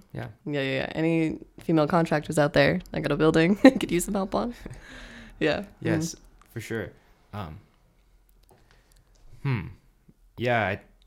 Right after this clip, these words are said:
Speaker 1: I definitely would think in my mind, you know, like a twenty twenty-one, just a Gen Z guy, I would say the pay gap with no education, I think, I thought it was real,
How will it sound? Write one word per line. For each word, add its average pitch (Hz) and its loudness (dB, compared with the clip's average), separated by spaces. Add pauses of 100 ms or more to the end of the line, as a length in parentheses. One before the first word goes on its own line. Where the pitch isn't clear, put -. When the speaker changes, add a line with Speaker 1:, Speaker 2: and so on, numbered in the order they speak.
(680)
Speaker 1:
I 135 2
definitely 160 0
would 131 -4
think 139 -6
in 113 -4
my 107 -4
mind, 120 -4
you 107 -6
know, 95 -6 (120)
like 101 -10
a 87 -10
twenty 98 -10
twenty-one, 104 -8 (680)
just - -14
a 87 -8 (340)
Gen 104 -8
Z 104 -8
guy, 104 -6 (400)
I 95 -6
would 101 -8
say 90 -6
the 95 -8
pay 101 -10
gap 98 -8 (460)
with - -14
no 107 -6
education, 110 -6
I 90 -8
think, 113 -10
I 107 -4
thought 110 -8
it 120 -6
was 117 -8
real, 127 -6